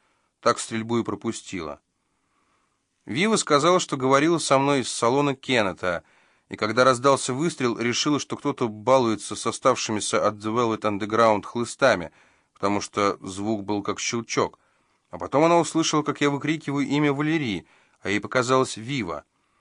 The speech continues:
Даже когда Фред взял трубку и объяснил ей, что в меня стреляли, она не поверила. Заставила кого-то у Кеннета перезвонить и проверить, но Джет то же самое. Бриджит сказала, что на следующий вечер,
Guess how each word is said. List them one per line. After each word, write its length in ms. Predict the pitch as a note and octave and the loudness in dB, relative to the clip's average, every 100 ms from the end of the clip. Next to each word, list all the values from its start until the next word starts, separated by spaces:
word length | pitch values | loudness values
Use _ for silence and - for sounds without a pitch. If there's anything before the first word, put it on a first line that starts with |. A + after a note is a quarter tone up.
| _ _ _ _ - | _ _ _ _ -2
Даже 260 | A2 C3 | 2 2
когда 280 | - C#3 D#3 | 2 2 2
Фред 300 | - E3 D3+ | 4 4 4
взял 320 | G#2 A#2 C3+ | 4 2 2
трубку 420 | C3+ D3 C#3+ - A2 | 2 0 0 0 0
и 60 | |
объяснил 460 | G2+ B2 B2 D#3 D3 | 0 -4 -2 0 2
ей, 100 | A2 | 0
что 160 | - | -4
в 80 | G#2+ | -2
меня 180 | A#2 B2 | 0 0
стреляли, 500 | - B2+ B2+ D#3 C#3 | -2 -4 0 2 4
она 200 | A#2+ B2+ | 2 2
не 100 | C3 | 2
поверила. 640 | C#3+ D3 C#3+ G2 E2 D2+ - _ _ _ _ _ | 2 4 4 0 -4 -12 -16 _ _ _ _ _
Заставила 500 | G2 - B2 B2 A#2 | -4 2 4 6 4
кого-то 640 | G#2+ G#2+ A#2 A#2 G#2+ G#2+ - | 2 0 0 2 2 2 0
у 80 | A2 | -12
Кеннета 520 | - C#3 C3+ G#2 G#2 | -6 0 0 0 -6
перезвонить 760 | F#2+ G#2 G2 G#2 A2+ D3 D3+ - | -4 -2 0 2 2 2 -2 -8
и 60 | |
проверить, 600 | - A2+ B2+ B2+ F2 D#2 _ _ _ _ | -2 0 2 0 -2 -8 _ _ _ _
но 120 | F#2+ | -6
Джет 280 | F#2+ G#2 A2+ F2 | -4 0 -2 -2
то 100 | G#2 | -6
же 120 | G#2 | -4
самое. 460 | - G2+ E2+ D#2+ D2 _ _ _ _ _ _ _ _ _ _ | 0 0 0 -6 -12 _ _ _ _ _ _ _ _ _ _
Бриджит 400 | A2+ B2 D#3 A3 | -2 0 0 0
сказала, 420 | - D3+ E3 F3 | 0 2 4 4
что 160 | - C#3+ | 2 0
на 100 | C3 | 0
следующий 440 | D#3+ C#3+ - B2 | 0 -2 -2 -2
вечер, 400 | B2 D#3 D3+ | 0 0 0